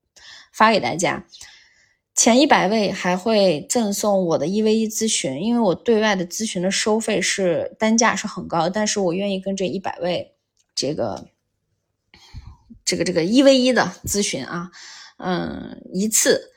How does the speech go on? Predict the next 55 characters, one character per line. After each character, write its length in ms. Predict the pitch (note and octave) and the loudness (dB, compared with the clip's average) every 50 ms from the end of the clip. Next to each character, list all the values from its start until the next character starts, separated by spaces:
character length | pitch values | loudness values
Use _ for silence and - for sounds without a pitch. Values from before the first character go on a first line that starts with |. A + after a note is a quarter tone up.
| _ _ - | _ _ -2
但 180 | - C4 C4+ | 0 2 2
是 800 | B3+ - - C4 B3 A3+ G3 - - - - A1 - - - - B2 | 2 2 2 4 4 4 4 2 0 -2 -6 -10 -12 -14 -14 -12 -6
我 100 | - F#3+ | -2 0
说 220 | F#3 - - D#4 C#4 | 2 4 4 4 4
白 280 | C4+ - - - G#2 | 4 2 0 0 0
了， 120 | D#3+ G3+ F#3+ | -2 0 0
我 120 | E3 D#3 | 0 -2
虽 160 | F#3 - - | -2 0 0
然 120 | B3+ B3 B3+ | 2 2 2
每 120 | A#3+ - | 2 0
一 60 | D3 | 0
次 140 | E3+ - B3+ | -2 -2 0
都 100 | A3+ A3+ | 0 0
说 140 | A3 A3 A#3 | 0 0 0
一 160 | A3 F#3+ F3+ | -2 -2 -2
次， 180 | F3+ - - G#3+ | -2 -2 -2 -2
但 160 | A3+ A#3 A#3 | -2 -2 -2
是 80 | - A3+ | -2 -2
我 140 | G3 - | -2 -2
的 80 | - - | -2 0
I 120 | - - A3+ | 0 0 0
P 140 | - - A#3+ | -2 -4 -4
训 160 | - - A#3+ | -2 -2 0
练 140 | A#3 A#3 G#3 | 0 0 0
营 100 | F3+ F3+ | -2 -2
的 60 | G3 | -2
人 160 | G3 F3+ F#3 | -2 -2 -2
都 100 | G3+ G#3 | -2 -2
跟 120 | A3 A3+ | -2 -2
我 100 | G#3+ G3 | -4 -4
打 200 | G#3 G3 - - | -2 -2 -2 -4
过 140 | - G#3 G#3 | -2 -2 -2
无 160 | G3 F#3 F3+ | -2 -2 -2
数 200 | F#3+ - - C4 | -2 -2 -2 -2
的 100 | A3+ F3 | -2 -2
电 200 | F3 F#3 F#3 F3+ - | -2 -4 -6 -8 -8
话 240 | - - - G2+ E2 | -8 -6 -6 -6 -8
了， 200 | - - - _ _ - - - - _ _ _ | -10 -14 -20 _ _ -20 -20 -20 -20 _ _ _
我 180 | - F#3+ F3+ F3 | -6 -4 -2 -2
一 100 | F3 G#3 | 0 0
般 160 | A3+ A#3+ A#3+ | 0 0 2
在 120 | B3+ B3 A#3 | 2 0 -2
这 100 | A3 G#3 | -2 -4
方 180 | G#3 G#3 G3+ | -4 -6 -6
面 320 | G#3 G#3 G3+ F#3 F3+ - - | -6 -4 -4 -6 -6 -8 -10
也 160 | - F3 E3+ E3+ | -10 -10 -8 -8
是 120 | - - | -8 -8
不 80 | G#3+ G3 | -8 -6
太 160 | G#3 A3 G3+ | -4 -2 -2
吝 220 | G#3 A3 A3 G#3 | -2 -2 -4 -4
啬 220 | G3 - - G#3+ F#3+ | -6 -6 -4 -4 -4
的 80 | F3 | -4
人， 260 | D#3 - C#2 - _ _ _ _ _ _ _ _ _ _ _ _ _ _ _ _ _ _ _ _ _ - | -6 -8 -12 -16 _ _ _ _ _ _ _ _ _ _ _ _ _ _ _ _ _ _ _ _ _ -10
所 180 | - - A3 | -4 -2 0
以 480 | G#3+ A3+ A3 G3+ F3+ E3+ - - - _ | 2 2 2 2 0 -2 -4 -6 -14 _